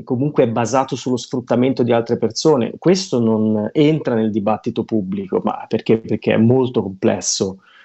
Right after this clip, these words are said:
eh, molto più complesso rispetto al Maranza, che io lo vedo per strada, è vestito strano, o, o comunque non come ero vestito io a vent'anni, e allora il diverso per antonomasia, il diverso,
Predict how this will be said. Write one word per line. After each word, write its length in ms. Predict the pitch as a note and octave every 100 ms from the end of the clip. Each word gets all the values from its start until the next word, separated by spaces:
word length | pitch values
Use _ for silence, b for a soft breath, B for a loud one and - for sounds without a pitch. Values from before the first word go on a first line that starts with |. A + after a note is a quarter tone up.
| b -
eh, 300 | G2+ G2 F#2+
molto 420 | B2 F#3 F3+ C#3+
più 120 | B2+
complesso 720 | B2 B2+ C3 D3 D#3+ - C3+
rispetto 760 | - A2 - A2 G2+ - A#2+ A2
al 380 | G2 G2+ G2+ - -
Maranza, 680 | G#2 A2 G2 G2+ A2+ B2
che 80 | -
io 120 | G#2+
lo 100 | G#2
vedo 200 | G#2+ G2
per 160 | F#2 A2
strada, 680 | - B2 G2+ G2 G#2+ A2 B B B
è 120 | -
vestito 1000 | G2 G#2 - A2+ - A2 G2+ G2 G2 G2+
strano, 880 | G#2 - B2 A2+ G2+ G2+ A2+ B2+ B2+ B B B -
o, 220 | G#2 -
o 140 | A#2 -
comunque 400 | - A#2+ A#2 A2
non 240 | A#2 A#2
come 240 | - A2+
ero 140 | A2 G#2+
vestito 480 | G#2 - A2 A#2 G#2+
io 520 | A2+ A2+ G#2+ G#2 G2+
a 180 | G#2 G2+
vent'anni, 880 | B2+ C3 B2+ A#2+ G#2+ A2+ C3 D#3+ F#3+ b b b
e 120 | -
allora 800 | A2+ G#2 G2 G#2 B2 A#2 F#2 G2+ _ _
il 160 | G2+ F#2
diverso 720 | G2+ G#2 G2+ G#2+ - G#2+ G2
per 160 | G2
antonomasia, 680 | F#2+ F#2+ G#2+ A#2 F#2+ G2+ A#2
il 100 | G2+
diverso, 680 | F#2 F#2+ G2 - - G2+